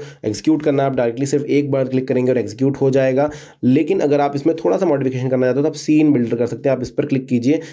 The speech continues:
जैसे ही करते हैं यहाँ पर आपके सामने बिल्डर पर आ जाती है और यहाँ पर इसको मॉडिफाई आप कर सकते हैं अपने तरीके से कि भाई मैं इसके साथ और भी चीज़ें ऐड करना चाहूँगा।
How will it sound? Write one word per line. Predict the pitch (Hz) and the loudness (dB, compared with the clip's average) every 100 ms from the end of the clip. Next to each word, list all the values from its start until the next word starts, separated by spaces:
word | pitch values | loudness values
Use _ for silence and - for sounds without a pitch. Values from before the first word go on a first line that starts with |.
| - | -2
जैसे | 131 147 | 0 2
ही | 151 | 0
करते | 127 143 | 0 0
हैं | |
यहाँ | 123 120 | 0 0
पर | 131 | -2
आपके | 120 - 127 | -4 -4 -2
सामने | 120 120 | 0 2
बिल्डर | 117 113 117 | 0 0 0
पर | 120 | 0
आ | 113 | 0
जाती | 117 170 | 0 0
है | |
और | 151 | -2
यहाँ | 139 | -2
पर | - | -6
इसको | 151 190 | -4 -2
मॉडिफाई | 143 110 127 139 131 | 0 0 0 0 0
आप | 123 127 | -2 -2
कर | 107 | -4
सकते | 113 123 | -4 -2
हैं | 123 | -2
अपने | 117 | -2
तरीके | 110 113 113 | -2 -2 -2
से | 113 | -4
कि | 131 | -2
भाई | 117 127 | 0 2
मैं | 117 120 | 2 0
इसके | 120 - 123 | -4 -6 -4
साथ | 117 | -2
और | 117 101 | -2 -2
भी | 110 | -2
चीज़ें | 110 113 | 0 0
ऐड | 101 117 | 0 0
करना | 113 131 | 0 0
चाहूँगा। | 156 135 113 | 0 0 0